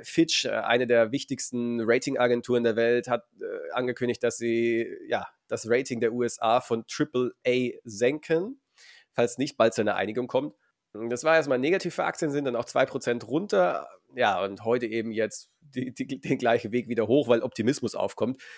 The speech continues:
Und es erinnert so ein bisschen an Trump, Trade War, covid, äh, Impfung und so. Immer ab-,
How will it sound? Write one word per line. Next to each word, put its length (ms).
Und 80
es 80
erinnert 420
so 120
ein 100
bisschen 340
an 340
Trump, 400
Trade 400
War, 480
covid, 600
äh, 180
Impfung 560
und 140
so. 300
Immer 280
ab-, 200